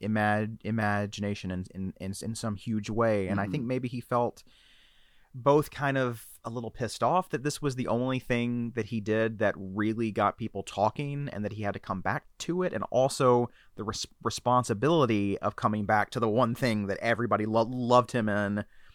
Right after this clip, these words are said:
Speaker 1: and trying to get it right. I mean, it's a lot of pressure for someone, and so, I mean, I get it, but you don't have to be mean to Meg.
Speaker 2: It's tough.
Speaker 1: What did she do besides be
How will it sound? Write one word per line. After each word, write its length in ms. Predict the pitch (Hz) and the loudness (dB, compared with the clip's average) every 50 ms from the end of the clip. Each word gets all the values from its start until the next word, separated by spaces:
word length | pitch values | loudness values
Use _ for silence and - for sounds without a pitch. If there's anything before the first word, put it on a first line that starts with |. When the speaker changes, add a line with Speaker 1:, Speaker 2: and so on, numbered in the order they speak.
| - - - - | -20 -20 -14 -8
Speaker 1:
and 100 | - 139 | -8 -8
trying 320 | - - 123 113 117 117 107 | -4 -2 0 0 0 0 0
to 80 | 113 | -2
get 160 | 110 117 110 104 | 0 0 0 0
it 100 | - - | 0 0
right. 300 | 98 113 117 117 95 90 | 2 4 4 4 4 2
I 40 | |
mean, 100 | 80 101 | -2 -6
it's 80 | 104 - | -8 -6
a 40 | 135 | -2
lot 140 | 143 165 135 | 0 0 0
of 100 | - - | -2 -6
pressure 560 | - - - - 110 151 160 - - 101 82 | -10 -10 -6 -4 -4 -4 -4 -2 -2 -4 -4
for 280 | - - - 85 78 73 - _ _ _ _ | -4 -6 -6 -6 -6 -8 -10 _ _ _ _
someone, 600 | - - - - - 110 98 90 87 78 80 82 | -12 -12 -10 -6 -4 -4 -2 -2 -4 -6 -6 -8
and 320 | 76 76 87 80 76 - - | -8 -10 -10 -12 -12 -14 -10
so, 140 | - 104 101 | -6 -6 -4
I 40 | |
mean, 160 | 120 139 139 - | -4 -6 -8 -6
I 100 | - 175 | -4 -4
get 260 | 165 123 - 196 185 104 | -4 0 0 2 2 2
it, 200 | 90 87 - - - - _ _ _ _ _ _ | 2 0 -2 -6 -14 -20 _ _ _ _ _ _
but 180 | - 117 - - | -4 -4 -4 -4
you 80 | 131 156 | -6 -6
don't 120 | 185 196 | -6 -6
have 100 | 202 196 | -6 -6
to 80 | - 170 | -6 -6
be 120 | 147 98 | -6 -6
mean 180 | 90 87 87 82 | -4 -6 -6 -6
to 80 | 82 | -8
Meg. 420 | 76 69 65 71 90 123 143 156 - - - | -8 -8 -8 -6 -8 -8 -10 -12 -10 -4 -4
Speaker 2:
It's 180 | 165 - - | -4 -4 -2
tough. 180 | - - - 101 | -4 -4 -4 -2
Speaker 1:
What 120 | 101 107 | -2 -4
did 120 | 151 147 - | -4 -4 -6
she 140 | - 180 | -8 -6
do 200 | 165 139 92 92 | -4 -4 -4 -4
besides 320 | 87 - - 104 98 101 90 | -4 -2 -2 -2 -2 -2 -4
be 300 | - 101 95 95 92 | -4 -4 -4 -2 -4